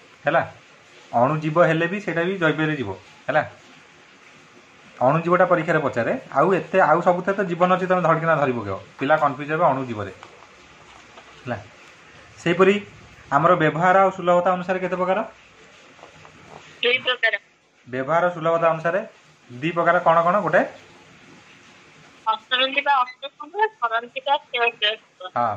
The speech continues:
Speaker 1: ପିଲେ ପାଖରେ କା-, କେହି ବହି ଦେଖିକି ପିଲେ କୁହନି, କାରଣ ପରୀକ୍ଷା ଅଛି, be sincere, ହେଲା। ଅସରନ୍ତି ବା ଅକ୍ଷୟ ସମ୍ବଳ,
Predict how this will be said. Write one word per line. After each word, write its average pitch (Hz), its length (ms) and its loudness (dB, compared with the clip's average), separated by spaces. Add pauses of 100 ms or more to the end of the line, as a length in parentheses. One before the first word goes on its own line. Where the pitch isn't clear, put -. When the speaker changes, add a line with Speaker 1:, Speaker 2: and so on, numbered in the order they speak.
Speaker 1:
ପିଲେ 170 160 -2
ପାଖରେ 180 360 0
କା-, 180 340 0
କେହି 175 120 0
ବହି 147 240 4
ଦେଖିକି 170 240 -6
ପିଲେ 170 200 -6
କୁହନି, 135 260 -6
କାରଣ 156 220 0
ପରୀକ୍ଷା 139 340 2
ଅଛି, 151 160 0
be 147 200 -8
sincere, 139 400 -6 (680)
ହେଲା। 139 160 -4 (500)
ଅସରନ୍ତି 156 420 2
ବା 160 100 4
ଅକ୍ଷୟ 151 300 2
ସମ୍ବଳ, 165 340 -2